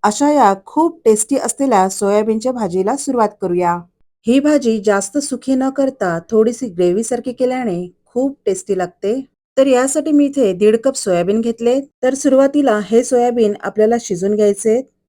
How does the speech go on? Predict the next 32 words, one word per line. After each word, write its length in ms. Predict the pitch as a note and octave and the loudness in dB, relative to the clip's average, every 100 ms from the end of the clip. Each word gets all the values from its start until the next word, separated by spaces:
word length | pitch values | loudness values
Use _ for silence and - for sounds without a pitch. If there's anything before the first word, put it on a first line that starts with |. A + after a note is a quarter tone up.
| _ | _
गॅसची 420 | F#3+ G#3+ A#3+ - E4 | -2 2 2 0 -4
फ्लेम 280 | D4+ D4 C#4+ | 0 2 4
मिडियम 280 | G#3+ G#3+ C4+ | 4 4 2
ठेवून 340 | D4 A3+ G#3 - | 2 2 0 -4
इथे 240 | - A3 C4 | -6 -4 2
मी 140 | C4+ C#4+ | 2 0
एका 220 | G3+ B3 | 0 2
भांड्यात 340 | B3+ C4 G#3 G3+ _ - | 2 2 2 2 _ -2
आधीच 320 | G3 A3 C4 | 0 0 0
पाणी 200 | A#3+ A#3 | -2 0
उकळत 280 | G#3+ G3+ G3 | 0 0 0
ठेवले. 280 | G3+ F#3 F#3 B3+ C#4+ _ | -4 -2 -2 -2 -6 _
यामध्ये 460 | G#3 A3 A#3 C4+ D#4 | 0 2 4 4 4
आता 200 | C#4+ D4 | 4 4
मी 220 | D4 A#3 G#3+ | 2 0 0
थोडेसे 360 | G#3 G#3+ A3+ | 2 2 0
मीठ 220 | A3+ G#3 G#3+ | 0 2 2
घालून 240 | A3 A#3 | 2 0
घेते. 320 | A3+ A3 A#3+ B3+ A#3+ _ _ - | -2 -2 -4 -6 -12 _ _ -12
सोयाबीन 560 | - B3 C4+ D4 C4 A3 - | 0 2 4 4 2 0 2
आतून 320 | G3 G3+ C#4+ | 2 4 2
पूर्ण 340 | C#4+ C#4+ B3+ | 2 2 2
चवीला 360 | F#3+ G#3+ A3 B3+ | 2 2 2 0
फिक्के 360 | B3+ G3+ - | 0 -4 -2
असल्याने 500 | B3 - C4+ C#4 F#3+ G#3 _ _ _ | -2 -2 -2 -2 -2 -6 _ _ _
यामध्ये 420 | G#3 A#3 C#4 D4+ | 2 4 4 4
मीठ 240 | D4+ C4+ B3+ | 4 4 2
घातल्याने 500 | B3+ B3+ C4+ B3 G3 | -2 0 0 2 2
मीठ 240 | G#3 B3 | 2 2
हे 180 | C4+ G#3+ | 2 2
सोयाबीनच्या 580 | G3+ G#3+ G#3 A3+ A#3+ C4 - | 2 2 2 2 -2 -6 -6
आतपर्यंत 500 | G3 - A3 A#3 | -6 -4 -4 -2